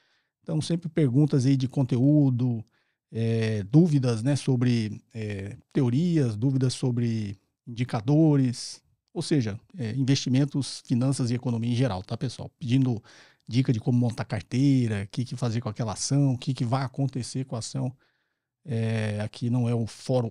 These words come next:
adequado, tá ok? Porque eu não sou vidente. Se eu soubesse, é, ficaria bilionário em alguns meses, tá ok, pessoal? Então,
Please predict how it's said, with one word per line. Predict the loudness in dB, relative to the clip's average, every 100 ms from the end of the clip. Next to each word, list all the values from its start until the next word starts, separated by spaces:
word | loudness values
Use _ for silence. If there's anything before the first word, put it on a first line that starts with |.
| -8
adequado, | -10 -10 -10 -2 -2 -2 -6
tá | -10
ok? | -8 -2 -2
Porque | -2 -6 -4 -4 -6 -14 -20 _ -6
eu | -4
não | -4
sou | -6 -8
vidente. | -6 -6 -2 -2 -2 -6 -12 _
Se | -10
eu | -8
soubesse, | -6 -4 -2 -2 -2 -4 -6 _ _ _ _ _ _
é, | -6 -2 -2 0 0 -2 -4 -8 -10 -16 _
ficaria | -14 -8 -6 -4 -4
bilionário | -2 2 2 0 0 2 0 -2 -2
em | 0 0 -2
alguns | -6 -4 -2 -2 -4 -16 _ _ _ _ _ _
meses, | -2 0 -2 -8 -12 -20 _
tá | -6
ok, | 0 2
pessoal? | 2 0 0
Então, | 0 -2